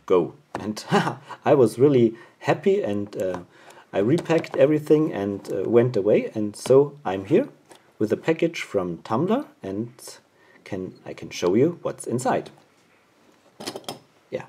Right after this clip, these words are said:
that's inside, but let's have a look at the items one by one. Here is just the lock that I sent to him. It's the S-, Z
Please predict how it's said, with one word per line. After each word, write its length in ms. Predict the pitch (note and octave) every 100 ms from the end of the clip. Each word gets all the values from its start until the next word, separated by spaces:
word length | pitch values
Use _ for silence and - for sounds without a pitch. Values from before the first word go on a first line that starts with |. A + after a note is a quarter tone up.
| _ -
that's 240 | D4 -
inside, 500 | F#2+ F2+ G2+ C#3+ - - - - - _ -
but 300 | A2 G#2 - C3
let's 220 | D#3 -
have 140 | C3
a 40 | A#2
look 200 | D#3 D#3
at 180 | B2
the 220 | G#2 G2 -
items 560 | - C3 - F#3+ G#3 -
one 200 | G2+ G#2
by 120 | - D#2
one. 240 | C#3 D4+ - - - - - - - - _ _ _ _ _
Here 160 | D#3+
is 140 | E3+ D#3+
just 280 | C3+ B2 -
the 100 | A2+
lock 300 | D3+ - -
that 260 | G#2 - -
I 140 | A2+
sent 440 | G3+ - A2 G#2+ -
to 120 | A2
him. 220 | C#3+ C#4 - _ _ _ _
It's 220 | A2+ A#2
the 340 | - G#2+ G2 G2
S-, 240 | G#2 - A#2+ -
Z 160 | - B2+